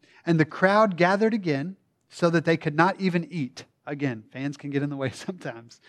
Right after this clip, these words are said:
Couldn't even eat. "The crowd gathered again, so they could not even eat. And when his family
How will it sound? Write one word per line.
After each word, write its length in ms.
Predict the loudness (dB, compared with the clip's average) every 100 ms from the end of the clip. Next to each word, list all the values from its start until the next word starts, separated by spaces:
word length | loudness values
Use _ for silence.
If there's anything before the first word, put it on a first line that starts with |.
| -20 -20 _
Couldn't 200 | 0 4
even 180 | 4 2
eat. 340 | 2 2 2 -6 _ _ _
"The 120 | -4
crowd 300 | 2 4 4
gathered 320 | 4 4 4 2
again, 240 | 0 0
so 120 | 0
they 100 | -2
could 160 | -4 -4
not 160 | 0
even 220 | 0 0 -4
eat. 300 | -2 -2 -4 _ _ _
And 220 | 0 2
when 160 | 4 4
his 340 | 4 0 0 -8 _ -2
family 680 | 4 6 6 2 0 -2